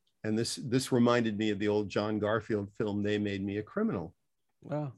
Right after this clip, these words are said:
Speaker 2: nice.
Speaker 1: Everything I do is based on old movies. I'm a real cineast. So
Speaker 2: Yeah.
Speaker 1: anyway, um, I literally said it out loud to Dwayne. I said, "Hey, Dwayne, what if blah, blah, blah, blah, blah?" And Dwayne looked at me and he went, and he went,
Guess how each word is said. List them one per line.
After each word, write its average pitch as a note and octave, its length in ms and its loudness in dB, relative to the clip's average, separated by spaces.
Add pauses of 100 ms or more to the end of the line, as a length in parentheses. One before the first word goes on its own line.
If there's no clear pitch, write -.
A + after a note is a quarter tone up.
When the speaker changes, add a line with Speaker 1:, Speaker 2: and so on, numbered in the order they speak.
(100)
Speaker 2:
nice. C3+ 240 -8
Speaker 1:
Everything C#3+ 320 10
I A#2+ 80 8
do A#2 180 4
is G#2+ 100 0
based G#2 460 -4
on G#2+ 120 -4
old G2+ 180 0
movies. F#2+ 260 -2
I'm G#2 100 -2
a G#2+ 40 0
real G#2 160 2
cineast. F#2+ 640 -4 (640)
So C3 80 4
Speaker 2:
Yeah. C3 60 10
Speaker 1:
anyway, A#2+ 440 10
um, G#2 460 4 (360)
I D#3 100 10
literally G#3 400 10
said G#3 260 2
it C#3 80 2
out A#2+ 180 4
loud B2 220 2
to A#2 80 -4
Dwayne. E3+ 280 2
I A2+ 60 4
said, F3 200 -4
"Hey, B3 100 4
Dwayne, E3 400 -2 (720)
what C4+ 180 10
if G3+ 180 4
blah, F3+ 200 6
blah, D#3+ 180 6
blah, D3 160 6
blah, C3+ 160 4
blah?" D#3+ 260 6
And B2+ 160 6
Dwayne D3 240 6
looked C#3+ 160 4
at B2+ 80 -2
me A#2+ 140 0
and A2+ 80 2
he A2+ 40 4
went, A#2 380 0
and A#2+ 140 -2
he A#2+ 80 2
went, A2 180 0